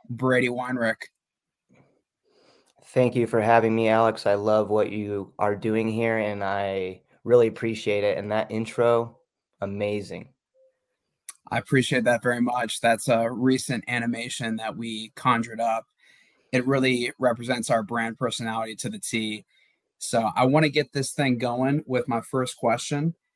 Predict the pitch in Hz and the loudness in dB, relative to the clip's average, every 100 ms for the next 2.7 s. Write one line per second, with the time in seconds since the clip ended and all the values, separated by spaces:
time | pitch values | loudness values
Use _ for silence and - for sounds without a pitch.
0 | _ _ - - 139 151 151 151 131 113 | _ _ -6 2 4 4 2 2 0 -2
1 | 117 127 - 123 117 - - 123 123 110 | 0 0 0 -2 -2 -4 -4 0 0 0
2 | - 110 117 104 69 - - | -2 -4 -4 -4 -6 -8 -16